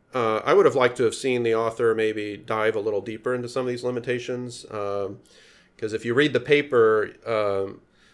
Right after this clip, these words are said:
I think, um, you could come away with the idea that A I is, is truly ready to tackle a lot of these problems, and I think the limitations are important and will stand in our way for, for a little, some time to come.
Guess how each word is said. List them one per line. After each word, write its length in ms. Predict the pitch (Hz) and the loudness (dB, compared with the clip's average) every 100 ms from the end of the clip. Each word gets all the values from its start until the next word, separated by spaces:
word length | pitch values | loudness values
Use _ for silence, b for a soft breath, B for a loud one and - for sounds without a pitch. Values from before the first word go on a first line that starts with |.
| b - | b -8
I 140 | 110 | -6
think, 500 | 104 123 113 110 - - | -4 -2 -2 -4 -20 -14
um, 560 | 110 101 98 95 98 - _ _ _ _ - | -8 -4 -4 -4 -8 -16 _ _ _ _ -16
you 140 | 117 | -14
could 160 | - - | -12 -6
come 200 | 139 120 | -2 4
away 480 | 113 127 131 123 117 | 6 8 8 6 4
with 200 | 113 - | 2 2
the 140 | 110 | 0
idea 580 | 104 101 104 110 107 104 | 2 0 0 0 2 2
that 320 | 101 98 95 - - | 2 0 0 -8 0
A 160 | 113 | 0
I 220 | 110 107 | 2 0
is, 500 | 101 107 101 98 - - | -2 -2 -4 -4 -10 -12
is 220 | 113 98 | -10 -12
truly 500 | - - 135 113 104 | -14 -6 0 2 2
ready 400 | 101 120 117 101 | 2 2 2 -2
to 120 | 98 | -4
tackle 400 | 101 120 110 113 | -6 -4 -2 -2
a 60 | 101 | -2
lot 160 | 101 98 | -2 -4
of 60 | |
these 160 | 98 95 | -4 -10
problems, 580 | - 101 95 98 92 101 | -6 -6 -4 -8 -8 -8
and 160 | 98 | -6
I 80 | 98 | -4
think 240 | 95 110 | -4 -6
the 60 | 98 | -4
limitations 680 | 101 101 - 104 - 101 92 | -4 -4 -4 -4 -4 -8 -6
are 240 | 117 123 | 0 0
important 600 | 113 110 101 107 98 95 | 0 -2 -4 -4 -10 -10
and 240 | 107 107 107 | -8 -6 -4
will 100 | 95 | -6
stand 320 | - 107 101 | -4 -6 -4
in 120 | 95 | -6
our 160 | 95 92 | -6 -4
way 200 | 98 98 | -2 -4
for, 360 | 92 95 92 - | -4 -6 -6 -8
for 180 | 104 | -6
a 60 | 95 | -4
little, 300 | 101 95 90 | -4 -6 -8
some 180 | - 98 | -10 -12
time 300 | - 101 98 | -8 -8 -8
to 100 | 90 | -12
come. 360 | - 110 95 | -10 -8 -8